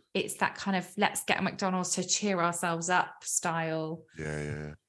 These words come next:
Speaker 2: yeah.
Speaker 1: Yeah, there's a lot that works, but as I said, I wouldn't have stuck it on TikTok. What I would have loved to see on TikTok was some bes-, behind the scenes bloopers. You know, what
Speaker 2: Yeah.
Speaker 1: was it like filming this ad? I
Speaker 2: Yeah.
Speaker 1: actually saw one of the actors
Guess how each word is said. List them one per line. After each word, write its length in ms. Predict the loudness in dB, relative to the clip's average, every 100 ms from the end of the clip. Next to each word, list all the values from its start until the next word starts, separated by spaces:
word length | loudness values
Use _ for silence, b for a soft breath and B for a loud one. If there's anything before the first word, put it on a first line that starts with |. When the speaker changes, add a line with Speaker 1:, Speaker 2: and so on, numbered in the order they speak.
| -12
Speaker 2:
yeah. 120 | 0
Speaker 1:
Yeah, 200 | 4 6 6
there's 140 | 4 6
a 60 |
lot 260 | 8 8 8
that 140 | 4
works, 460 | 8 8 6 2 0
but 100 | 4
as 180 | 4 2
I 20 |
said, 260 | 2 4 6
I 140 | 6
wouldn't 320 | 4 0 0
have 100 | 0 0
stuck 300 | 2 0 0
it 80 |
on 160 | -2 0
TikTok. 600 | -2 -2 0 0 0 -4 -20 _
What 240 | 2 6
I 100 | 6
would 200 | 6 4
have 180 | 4 2
loved 420 | 6 8 8 4
to 80 | 0
see 200 | 0 0
on 140 | 0
TikTok 460 | 0 0 0 -2 2
was 180 | 6 6
some 160 | 6
bes-, 200 | 4 2 2
behind 380 | 2 6 6 6
the 40 | 4
scenes 540 | 4 6 6 4 2
bloopers. 840 | 4 6 6 4 4 4 4 0 0
You 220 | 2 6
know, 140 | 6
what 140 | 8 8
Speaker 2:
Yeah. 60 |
Speaker 1:
was 120 | 8 6
it 80 | 8
like 180 | 6
filming 380 | 6 6 6 6
this 200 | 4 2
ad? 260 | 2 2 0 B B
I 60 | 6
Speaker 2:
Yeah. 80 | 6
Speaker 1:
actually 260 | 6 2 2
saw 560 | 2 4 8 8 8
one 180 | 6 4
of 120 | 4
the 180 | 0 -2 2
actors 720 | 2 0 -2 0 2 2